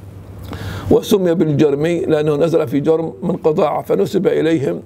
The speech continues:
وكان رجلاً ديناً ورعاً حسن المذهب صحيح الاعتقاد، نشأ في البصرة وتردد على حلقات العلماء النحويين واللغويين، فأخذ عن يونس بن حبيب ولم يلقى سيبويه،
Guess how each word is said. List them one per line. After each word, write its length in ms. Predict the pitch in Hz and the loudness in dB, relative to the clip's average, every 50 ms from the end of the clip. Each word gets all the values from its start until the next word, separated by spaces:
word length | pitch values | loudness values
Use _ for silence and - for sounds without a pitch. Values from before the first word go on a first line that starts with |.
| - | -10
وكان 240 | 156 - - 160 160 | -4 -2 0 0 2
رجلاً 360 | 156 156 160 156 160 156 156 | 2 0 0 0 0 0 0
ديناً 480 | 147 143 143 151 147 156 165 165 151 143 | 0 0 0 0 0 0 0 0 0 0
ورعاً 500 | 143 151 156 151 151 156 180 - - - - - - - - - - - - - - | 0 0 0 0 0 -2 -2 -4 -4 -6 -8 -16 -20 -20 -20 -20 -18 -18 -16 -6 -2
حسن 260 | - 165 - - 151 | -2 0 0 2 0
المذهب 520 | 143 139 135 151 156 147 160 165 160 156 | 0 2 2 0 0 2 0 0 0 -2
صحيح 200 | - - 151 160 | -2 0 0 2
الاعتقاد، 600 | 165 165 156 151 - - - - 151 147 - - 170 | 2 2 0 0 0 -2 -2 -2 -2 -4 -2 -2 -2
نشأ 160 | 151 - 160 | 0 0 2
في 60 | 156 | 0
البصرة 440 | 143 135 147 160 160 - - 175 165 | 2 2 0 -2 -2 0 0 0 0
وتردد 640 | 143 147 - 156 147 156 160 202 208 165 156 147 147 | 0 -2 -2 -2 0 0 0 0 0 0 0 0 0
على 280 | 151 151 156 151 143 | 0 0 0 -2 -2
حلقات 480 | - 143 160 147 143 - - 165 - - | -2 -2 -2 -2 -2 -2 -4 -4 -2 -2
العلماء 720 | 147 139 143 156 151 151 165 147 147 170 175 175 - - - - - - - - - - - - - | -2 0 0 2 2 2 0 0 0 0 0 -2 -4 -8 -12 -20 -20 -20 -20 -20 -20 -20 -18 -6 -2
النحويين 380 | - 156 147 120 127 151 160 160 | 0 2 2 2 2 2 2 2
واللغويين، 460 | 156 147 147 139 147 143 147 139 - - - | 2 2 2 2 2 2 0 0 -4 -4 -2
فأخذ 320 | - - 156 160 160 147 | -2 0 0 0 0 0
عن 200 | 151 147 151 147 | 0 -2 -2 -4
يونس 240 | 143 151 165 - - | -2 -2 -2 -2 -2
بن 180 | 147 143 127 107 | -2 -2 -2 -2
حبيب 420 | 104 135 139 139 143 165 170 175 - - - - - - - - | -2 -2 0 0 2 0 0 -2 -6 -14 -20 -20 -20 -14 -4 -2
ولم 320 | - 143 147 139 127 - | 0 0 2 0 0 0
يلقى 640 | 156 165 160 165 160 - - - 165 160 156 151 | 2 2 2 2 0 -4 -2 0 0 0 0 0
سيبويه، 580 | 120 - - 190 180 156 147 147 151 147 131 - | -2 -2 -2 0 2 2 2 2 2 0 0 -4